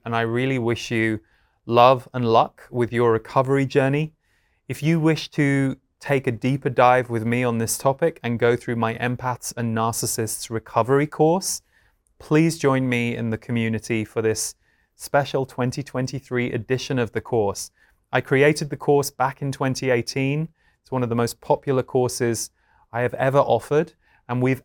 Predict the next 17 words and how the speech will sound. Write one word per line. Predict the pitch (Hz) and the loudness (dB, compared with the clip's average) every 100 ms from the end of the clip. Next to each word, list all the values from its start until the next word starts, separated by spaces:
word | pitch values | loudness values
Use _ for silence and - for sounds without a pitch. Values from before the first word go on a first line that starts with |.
| - | 0
added | 135 147 135 | 2 2 0
material | 127 - 131 123 113 110 | -2 -2 0 0 0 -2
to | - 120 | -2 -2
it | 107 - _ | -2 -6 _
in | 123 117 | -6 -2
recent | 123 - 123 | -2 -4 -4
years, | 120 117 117 147 - - _ _ _ 120 | 0 0 0 -2 -6 -14 _ _ _ -2
and | 120 | 2
I | 127 | 2
will | 123 | 2
be | 120 | 0
doing | 120 113 | -2 -2
a | 110 | -2
live | 110 123 127 127 - | 2 4 4 0 -6
Q | - 127 | -6 -4
and | 117 | -2
A | 113 110 107 | -2 -4 -8